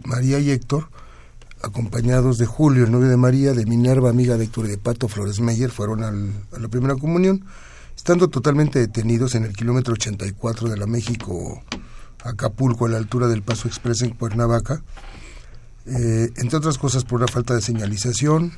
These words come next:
por exceso de velocidad del muchacho que venía manejando un doble remolque. El doble remolque se volteó, aplastó el coche donde venían mis hijos.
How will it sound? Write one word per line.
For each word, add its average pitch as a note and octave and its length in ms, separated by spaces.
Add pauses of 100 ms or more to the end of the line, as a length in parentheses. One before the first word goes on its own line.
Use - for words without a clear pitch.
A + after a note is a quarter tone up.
(760)
por A2 120
exceso A2+ 300
de A#2 40
velocidad G#2+ 500
del A#2 120
muchacho A2+ 360
que A#2+ 100
venía A2+ 180
manejando A#2+ 360
un A#2+ 80
doble A#2+ 220
remolque. A#2 500
El B2 120
doble B2 240
remolque A#2 600 (480)
se - 160
volteó, A2+ 560 (240)
aplastó - 460
el A#2 80
coche B2 300
donde G#2+ 180
venían A#2 260
mis B2+ 200
hijos. F3+ 380